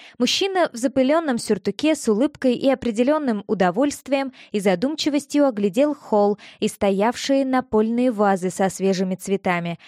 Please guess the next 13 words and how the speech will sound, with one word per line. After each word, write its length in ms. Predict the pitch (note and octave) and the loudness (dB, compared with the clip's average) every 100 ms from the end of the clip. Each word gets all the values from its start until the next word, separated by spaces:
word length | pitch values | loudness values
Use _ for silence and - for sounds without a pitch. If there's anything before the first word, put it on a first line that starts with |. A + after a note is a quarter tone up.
| - - | -10 -4
а 100 | G3 | -2
потом 320 | A3+ D#4 F4 | 0 -2 -2
поклонился 680 | E4+ C#4 A3+ G3 G#3+ - G3+ | -2 0 0 0 -2 -2 -2
мне 200 | F#3 F#3+ | -2 -2
с 120 | G#3 | 0
улыбкой. 580 | F#3+ F3 - F3 D#3+ - _ _ - | -2 -4 -6 -8 -8 -10 _ _ -2
«Месси 480 | A#3 G#3+ G3 A3+ | 2 2 0 -2
Шайн, 580 | A3 - D4+ C4 E3+ D#3 - _ _ | -2 0 0 0 -2 -8 -14 _ _
вы 200 | D4 F4 | 0 0
и 40 | F4 | 2
правда 420 | C#4 C#4+ D4+ D#4+ | 2 2 2 0
замечательно 680 | B3+ B3 A#3 G#3 G3 G#3 G#3+ | 0 -2 0 0 0 -2 -2
потрудились, 680 | A#3 A#3 C#4 D4 C4 F#3 | -2 -2 -2 0 0 -4